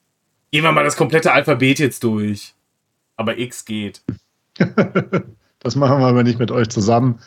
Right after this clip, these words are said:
Speaker 2: Ich glaub, wir schließen hier ab. Wir machen den Sack jetzt zu. Ähm, wir haben ein paar interessante News für euch zusammengetragen. Hört wieder rein. Beim nächsten Mal, nächste Woche, geht's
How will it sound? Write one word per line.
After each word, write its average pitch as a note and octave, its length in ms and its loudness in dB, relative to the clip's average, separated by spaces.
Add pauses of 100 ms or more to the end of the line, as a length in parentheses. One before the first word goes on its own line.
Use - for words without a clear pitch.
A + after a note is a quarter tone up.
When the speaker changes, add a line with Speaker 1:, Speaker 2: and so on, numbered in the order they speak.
(240)
Speaker 2:
Ich B2 140 -2
glaub, B2+ 220 -2
wir A#2+ 100 0
schließen C#3 340 0
hier C3 100 4
ab. D3+ 220 0
Wir C3+ 80 -2
machen A#2+ 240 -2
den A2+ 100 -6
Sack C3+ 220 -2
jetzt B2 200 -10
zu. C3+ 260 0 (600)
Ähm, A2 480 0 (160)
wir A2+ 120 -2
haben A#2 180 0
ein G#2+ 60 -6
paar C3 200 0
interessante A#2+ 540 -2
News A#2+ 320 -4
für A2+ 140 -2
euch A#2 420 -4
zusammengetragen. A#2 1000 -2 (320)
Hört D3 220 -8
wieder C3+ 180 0
rein. B2 380 -2 (340)
Beim A2 380 -4
nächsten A#2+ 440 -2
Mal, B2 200 -2
nächste A#2+ 320 -2
Woche, A2+ 560 -2
geht's G#2+ 360 -4